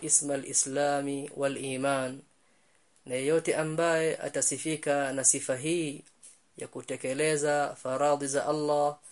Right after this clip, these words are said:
na kujitenga na yale ambayo Allah amemharamishia, basi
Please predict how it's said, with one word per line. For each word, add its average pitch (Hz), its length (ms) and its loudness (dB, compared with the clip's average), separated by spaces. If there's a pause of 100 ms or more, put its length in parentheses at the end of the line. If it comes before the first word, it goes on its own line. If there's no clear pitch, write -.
(320)
na 131 120 -12
kujitenga 143 1000 0
na 127 180 -8
yale 147 420 4
ambayo 143 420 2
Allah 143 360 2
amemharamishia, 139 1040 0 (580)
basi 135 720 2